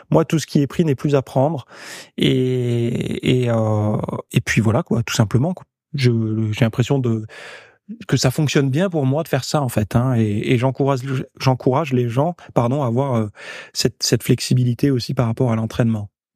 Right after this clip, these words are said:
C'est pour ça, d'ailleurs, que je vous propose tous ces programmes, euh, aussi divers que variés, euh, et que celui de la semaine d'avant, c'était pour le van life, ceux qui, qui vivent dans un van. Bon, bah, qu'est-ce qu'on fait ? Comment on s'entraîne quand on vit, euh, comme ça ? On est sur les routes, euh, tout le temps. Ben, voilà,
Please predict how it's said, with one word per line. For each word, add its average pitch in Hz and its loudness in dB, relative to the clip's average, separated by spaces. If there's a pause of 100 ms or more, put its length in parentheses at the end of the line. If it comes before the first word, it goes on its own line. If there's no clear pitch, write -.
(140)
C'est - -4
pour 131 2
ça, 160 2
d'ailleurs, 127 0
que 135 0
je 113 -2
vous 113 -2
propose 117 0
tous - -8
ces - 0
programmes, 120 0
euh, 139 -4 (520)
aussi - 2
divers 127 2
que 143 0
variés, 120 0
euh, 110 -4 (500)
et 113 2
que 113 0
celui 123 2
de 123 0
la 113 2
semaine 117 2
d'avant, 117 0
c'était 131 0
pour 127 0
le 117 2
van 120 0
life, 135 -2 (420)
ceux - 0
qui, 117 0
qui - 0
vivent 127 2
dans 117 0
un 120 2
van. 120 0 (500)
Bon, 135 4
bah, 120 -4
qu'est-ce 123 0
qu'on 127 2
fait ? 139 0
Comment 139 0
on 135 -2
s'entraîne 135 0
quand 123 -2
on 120 2
vit, 120 2
euh, 117 0
comme 113 0
ça ? 127 0
On 120 0
est 117 2
sur 120 2
les 120 2
routes, 127 0
euh, 117 4
tout 123 0
le 117 2
temps. 120 0 (560)
Ben, - 0 (240)
voilà, 110 0